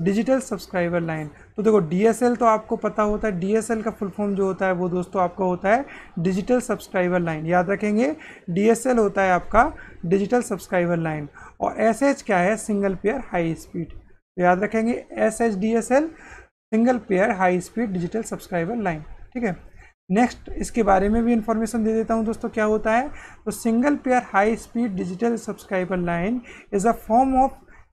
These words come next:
symmetric digital subscriber line। ये क्या है? एक, अ, फॉर्म किसका है? सिमेट्रिक डिजिटल सब्सक्राइबर लाइन का। इसमें, अ, डेटा कम्युनिकेशन टेक्नोलॉजी में। For equal transmit, मतलब कि जो आपके डेटा है,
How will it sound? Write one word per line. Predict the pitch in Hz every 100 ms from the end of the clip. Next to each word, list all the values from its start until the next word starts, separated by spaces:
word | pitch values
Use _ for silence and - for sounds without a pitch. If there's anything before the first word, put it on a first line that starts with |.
| -
symmetric | 214 233 233
digital | 277 214 202 202
subscriber | 208 202 180 -
line। | 180 175 170
ये | 165 190
क्या | 202 208
है? | 196 247
एक, | 254 240 -
अ, | 208 185
फॉर्म | 170 - 202 220
किसका | 214 208 214
है? | 202 247 294 - -
सिमेट्रिक | - 208 208 214 240 208
डिजिटल | 202 208
सब्सक्राइबर | 202 180 - 175 175
लाइन | 170 165
का। | 170 165 - - - _ -
इसमें, | 202 254 294
अ, | - 196
डेटा | 175 202 220
कम्युनिकेशन | 214 190 180 190 226
टेक्नोलॉजी | 214 190 180 165 160 151 160
में। | 156 - - _ 233
For | 240
equal | 233 - 285 240
transmit, | 233 214 220 202
मतलब | 196 202 220
कि | 240
जो | 214
आपके | 214 196 - 202
डेटा | 185 180 208
है, | 214 254